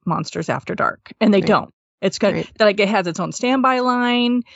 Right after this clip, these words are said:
Speaker 1: It has
Speaker 2: Mm-hmm.
Speaker 1: its own lightning lane. I'm gonna say yes, it is two separate Fast
Speaker 2: Oh, I
Speaker 1: Pass.
Speaker 2: like that. I like that.
Speaker 1: Mm-hmm.
Speaker 2: I appreciate that.
Speaker 1: Best of both worlds, right?
Speaker 2: Mm-hmm.
Speaker 1: It's a great ride.
Speaker 2: It's a great ride.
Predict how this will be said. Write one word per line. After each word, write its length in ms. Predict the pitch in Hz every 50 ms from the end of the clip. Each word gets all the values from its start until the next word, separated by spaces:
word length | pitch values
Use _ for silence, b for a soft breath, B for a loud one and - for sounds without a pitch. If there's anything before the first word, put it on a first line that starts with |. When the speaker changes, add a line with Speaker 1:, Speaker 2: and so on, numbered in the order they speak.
| b b b
Speaker 1:
It 140 | - - 196
has 260 | 190 180 170 165 180
Speaker 2:
Mm-hmm. 60 | 202
Speaker 1:
its 140 | 160 - -
own 180 | 165 160 - 170
lightning 540 | 196 214 226 240 240 233 247 240 240 233 233
lane. 520 | 226 226 220 220 214 214 220 220 220 208 - B B B B B B B B _
I'm 320 | - 143 175 196 208 226 226
gonna 160 | 240 226 220
say 300 | - - - - - -
yes, 720 | - - - - 208 208 - - - - - - - - - -
it 160 | 165 - - _
is 360 | - 185 196 196 - 175 - - -
two 280 | - - - - 160 170
separate 880 | - - - - - - - 139 - - - 78 - - _ - - - - - _ _ _ _ _ _ _ -
Fast 140 | - - 139
Speaker 2:
Oh, 40 |
I 60 | 160 160
Speaker 1:
Pass. 80 | 170
Speaker 2:
like 240 | 185 202 214 - -
that. 100 | - - _ _
I 100 | - 190
like 220 | 190 202 226 233 -
that. 560 | - 175 - - - - _ - - - - _ _ _ _ _ _ _ _ _ _ - 208
Speaker 1:
Mm-hmm. 380 | 202 196 196 214 208 233 285 339
Speaker 2:
I 100 | - -
appreciate 600 | 180 175 - - 175 175 - - 165 160 151 - -
that. 220 | - - - - - _ -
Speaker 1:
Best 180 | 208 196 - 214
of 60 | 190
both 180 | 202 190 - -
worlds, 320 | 220 254 220 175 175 - 170
right? 300 | 160 143 202 233 269 -
Speaker 2:
Mm-hmm. 580 | - 202 202 180 160 - - 180 180 185 190 208 208 _ _ _ _ _ - -
Speaker 1:
It's 100 | 202 -
a 40 | 196
great 260 | - 185 190 190 -
ride. 300 | 175 185 196 196 - - - _ _ _ _ _ _ _ _ _ _ _ _
Speaker 2:
It's 160 | 190 180 175
a 60 | 165 -
great 260 | - 160 151 - - -
ride. 320 | 165 - - 170 185 -